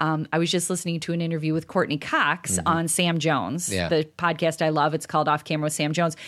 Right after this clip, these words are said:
Speaker 1: And Courtney Cox was <laughs> saying that when people do see them,
Speaker 2: Yeah.
Speaker 1: all the friends out in the world,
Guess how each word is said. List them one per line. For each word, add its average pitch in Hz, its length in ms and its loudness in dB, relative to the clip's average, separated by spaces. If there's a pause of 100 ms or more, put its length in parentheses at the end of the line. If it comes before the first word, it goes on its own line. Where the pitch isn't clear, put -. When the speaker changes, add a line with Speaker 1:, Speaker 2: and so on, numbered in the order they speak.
(180)
Speaker 1:
And 196 100 0
Courtney 185 260 2
Cox 240 340 0
was 196 120 0
<laughs> - 100 0
saying 190 360 0
that 156 200 2 (680)
when 190 760 0 (220)
people 226 260 2
do 220 380 2
see 180 300 0
them, 120 500 0
Speaker 2:
Yeah. 90 120 -2
Speaker 1:
all 185 140 0
the 180 100 -2
friends 139 540 0
out 139 360 0
in 170 180 0
the 156 80 2
world, 123 460 0